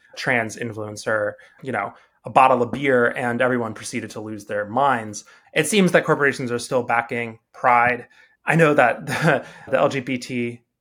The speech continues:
Q A I plus community approaches corporate backing of Pride with a probably very well-deserved level of skepticism. But this is our first broadcast in Pride, and I think important to talk about, especially as in this po-,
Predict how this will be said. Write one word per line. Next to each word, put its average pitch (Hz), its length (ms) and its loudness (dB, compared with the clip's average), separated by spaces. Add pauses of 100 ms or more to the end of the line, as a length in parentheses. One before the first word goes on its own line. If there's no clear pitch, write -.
(280)
Q 147 160 0
A 131 100 6
I 120 100 4
plus 262 280 6
community 156 540 2 (240)
approaches 123 800 -4 (800)
corporate 131 440 2 (180)
backing 123 320 2
of 113 140 -4
Pride 113 420 2
with 120 260 0 (280)
a - 60 -6
probably 139 460 2
very 123 420 4
well-deserved 107 960 -2 (220)
level 113 320 0
of 107 140 -8
skepticism. 104 840 -10
But 175 300 6 (160)
this - 160 0
is 160 80 2
our 143 120 8
first 139 280 -2
broadcast 127 640 0 (100)
in 220 260 4
Pride, 160 600 4 (140)
and 120 140 -2
I 123 40 0
think 123 220 -8
important 120 380 -4
to - 60 -16
talk 120 280 -4
about, 117 280 0 (220)
especially 180 640 0
as 123 380 2
in 127 140 -8
this 113 160 -8
po-, - 140 -20